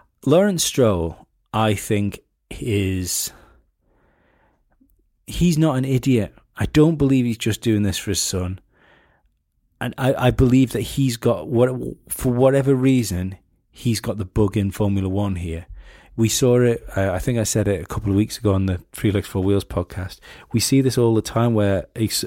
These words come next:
someone will come into Formula One in a management capacity like Lewis Hamilton's dad did, and then he ended up managing other people and, uh, getting more involved in different parts of the sport. Lawrence Stroll might have come in with his son,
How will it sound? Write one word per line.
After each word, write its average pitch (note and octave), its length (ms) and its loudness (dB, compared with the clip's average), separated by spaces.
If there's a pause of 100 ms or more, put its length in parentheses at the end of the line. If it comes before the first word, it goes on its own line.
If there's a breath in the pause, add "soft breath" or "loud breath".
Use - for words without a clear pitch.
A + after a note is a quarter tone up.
(140)
someone A#2 360 0
will G#2+ 80 0
come G#2+ 260 -4
into G#2+ 280 -2
Formula G2+ 340 -2
One G2+ 160 -2
in G2 120 -6
a F#2+ 40 -8
management G#2+ 540 -4
capacity - 500 -8
like G2 320 -4
Lewis A2 220 0
Hamilton's G2+ 420 -4
dad A2 300 -2
did, A2 240 2 (480 loud breath)
and A2 120 4
then A#2 120 6
he A2+ 100 6
ended A2 180 2
up A2+ 140 0
managing G2+ 420 0
other G2+ 160 0
people F#2+ 440 0
and, F2+ 160 -4 (200)
uh, F2 280 -6 (320 soft breath)
getting A2 260 -2
more G#2 240 4
involved F#2+ 400 0
in G#2+ 80 -4
different - 340 -4
parts - 300 -4
of G2 60 -10
the - 60 -6
sport. G2 460 0 (1120 soft breath)
Lawrence A#2+ 320 4
Stroll G#2 320 2
might A#2 220 2
have A#2 140 -4
come A2 180 -2
in G#2+ 180 2
with G#2+ 200 4
his G#2 160 2
son, B2+ 400 0